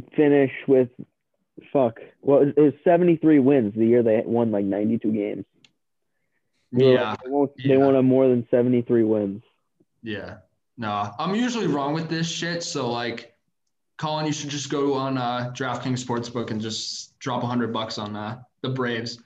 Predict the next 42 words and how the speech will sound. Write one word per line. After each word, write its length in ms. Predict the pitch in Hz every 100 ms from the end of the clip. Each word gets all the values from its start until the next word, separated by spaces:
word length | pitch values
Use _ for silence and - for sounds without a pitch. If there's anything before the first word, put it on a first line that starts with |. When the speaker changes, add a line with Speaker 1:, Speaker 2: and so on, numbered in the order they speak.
| _ _ _ _
Speaker 2:
<laughs> 440 | - - - - -
making 340 | 165 156 202
the 80 | 220
playoffs. 800 | - 175 165 160 143 - - - - - - - - - _ _ _
Um, 240 | 80 80 107 -
yeah. 60 | 110
Speaker 1:
Uh, 260 | 107 101 - _ _ _ _ -
I-, 100 | 104 -
I'll 160 | 113
drop 240 | 110 127 123
a 80 | 117
hundred 220 | 120 110
bucks 220 | 120 117
on 80 | 117
the 80 | 104
Brewers 400 | 107 113 110 101
not 260 | 101 104 95
making 400 | 85 80 92 87
it 120 | 76
before 320 | - - 90
I 60 | 85
do 120 | 71
that. 320 | 80 82 58 - _ _ _ _ _ _ _ _ _ _ _ _ _ - - _ _
Speaker 2:
We'll 120 | 107 120
see, 240 | - 160
my 180 | 127 101
friend. 180 | 110 110
Speaker 1:
Uh, 40 |
all 480 | 110 107 107 71 117 110
right. 100 | 98
Anyways, 400 | 123 135 117 107
Speaker 2:
Who 100 | 117
Speaker 1:
let's 20 | 139
Speaker 2:
knows? 140 | 147 131 127
Speaker 1:
flip 40 |
over 220 | 127 123 120
to 40 |
Speaker 2:
Something. 140 | 117 113
Speaker 1:
the 60 |
A 280 | 104 113 107
L. 320 | 92 92 101 _ _ _ _ _ _ _ _ _ -
Uh, 560 | 117 107 107 104 98